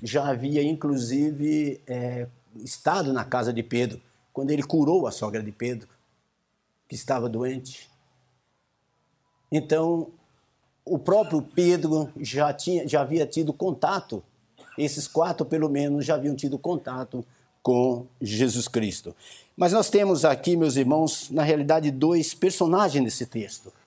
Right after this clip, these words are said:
É, um é o próprio Jesus Cristo e o outro era o Pedro, era o Pedro, o discípulo. Esse Pedro que já o conhecia, que Jesus Cristo já havia estado com ele,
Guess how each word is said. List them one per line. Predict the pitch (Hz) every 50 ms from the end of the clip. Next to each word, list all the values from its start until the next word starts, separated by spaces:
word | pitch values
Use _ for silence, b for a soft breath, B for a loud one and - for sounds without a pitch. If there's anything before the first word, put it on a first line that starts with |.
| _ _ _ _ _ _ _ _ _ _ _ _ _ _ _ _ _ _ _ _ _ _
É, | - 139
um | 139 143 156 170 151
é | 139
o | 139 131
próprio | 120 - 175 170 175 - 156 135
Jesus | 127 170 156 135 -
Cristo | - - 143 143 196 151 - - 202 214 208 - _ _ _ _ _ _ _ _ _ _ _ _ _ _ _ _ _ _ _ _ _ _ _ _ _ -
e | 165 156
o | 165
outro | 180 170 - 175
era | 165 226
o | 214
Pedro, | - _ - 165 156 151 139 - -
era | - 123 127 127
o | 131 127 120 120 117 113 - 101 104 113 113 - _
Pedro, | - 151 151 147 120 117 107
o | 120 120
discípulo. | 127 127 - - 156 165 - - 104 98 90 - _ _ _ _ _ _ _ _ _ _ _ _ _ _ _ _ _ -
Esse | 143 165 - - 147 -
Pedro | - - 147 156 165 156 156 143 131
que | - - 135 127 117 113 113 - b b b b b -
já | 123 - 135
o | 120 123
conhecia, | 131 - - 139 127 - - - 156 165 143 123 104 98 - B B B B
que | B 139 113
Jesus | 127 127 120 110 -
Cristo | - 143 156 165 156 - 143
já | 123 139 131
havia | 123 135 143
estado | 135 139 - - 139 139 131 135
com | 143 - 139 143
ele, | 156 160 156 127 107